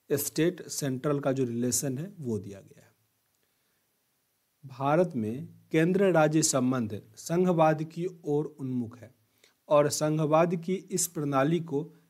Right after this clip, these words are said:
कनाडा के संविधान से लिया गया। काफ़ी इंपॉर्टेंट है, इस सेंटेंस को फिर से पढ़ो कि भारत में केंद्र राज्य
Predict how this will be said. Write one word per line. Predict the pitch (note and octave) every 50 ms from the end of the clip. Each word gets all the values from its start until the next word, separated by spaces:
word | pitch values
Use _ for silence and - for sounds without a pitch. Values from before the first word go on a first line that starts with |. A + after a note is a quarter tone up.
| _ _ _
कनाडा | - D#3 D3+ D#3 D#3 D#3 D3+ F3 F3
के | E3+ - F#3+ F3
संविधान | - E3 D3+ D3 C#3 C#3 A#2+ A#2 C3 C3+ C3+
से | B2+ - C3+ C3+
लिया | D#3 C3 B2 A2+ G#2 G2
गया। | G#2 G#2+ A2+
काफ़ी | A2 - D3+ D#3+ D#3+ F3 D#3+
इंपॉर्टेंट | C3+ B2 B2+ B2 A2+ C3+ C3+ C#3 C3+
है, | D#3+ D#3+
इस | D3+ - -
सेंटेंस | B2 A#2+ B2 B2+ B2 A#2+ -
को | B2+
फिर | B2 - B2 A#2+
से | - C#3 B2+
पढ़ो | - B2 A2+ B2+ F3 - - - _ _ _ _ _ _ -
कि | C#3+ C3
भारत | A#2+ A2 A#2+ B2+ C3+ D3 E3+ D#3+ D#3+
में | C3+ A#2 A2+ B2+ E3 G#3 - - _ _ _
केंद्र | - D3+ D3+ E3 F3+ F#3+ G3 F#3+
राज्य | E3+ D3+ C#3+ C#3+ C#3+ C#3 D3 D#3+ D#3 D#3 D#3+ -